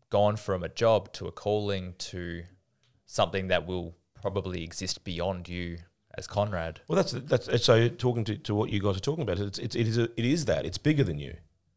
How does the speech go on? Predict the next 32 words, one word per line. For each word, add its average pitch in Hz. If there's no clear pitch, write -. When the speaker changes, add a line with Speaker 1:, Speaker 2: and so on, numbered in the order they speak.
Speaker 1:
Yeah. -
Speaker 2:
It 107
has 156
to -
be 110
bigger 87
than 78
you. 71
And 92
that's 120
what 107
business 110
is, 120
right? 87
Business 113
is 110
not 113
about 98
you, 120
otherwise 98
you'd 95
be 98
self-employed. 92
Business 113
is 98
about 95
creating 95
an 95
org-, 87
organism, 92
an 92
organisation 90